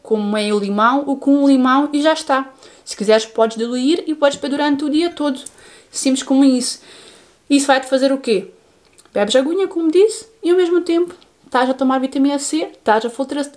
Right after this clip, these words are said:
fortalecer o sistema imunitário, estás a fazer o quê? Estás a evitar ficar constipada,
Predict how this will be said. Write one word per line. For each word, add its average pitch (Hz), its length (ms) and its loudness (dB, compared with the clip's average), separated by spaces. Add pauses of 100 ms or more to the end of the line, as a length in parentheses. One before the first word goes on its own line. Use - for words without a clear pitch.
fortalecer 269 500 0
o - 20 -2
sistema 226 260 -2
imunitário, 277 580 0 (400)
estás 247 240 0
a 254 40 -2
fazer 262 240 0
o 269 40 -2
quê? 294 100 -2
Estás 226 340 0
a 247 60 -2
evitar 254 580 -2 (340)
ficar 269 340 -2
constipada, 277 760 -2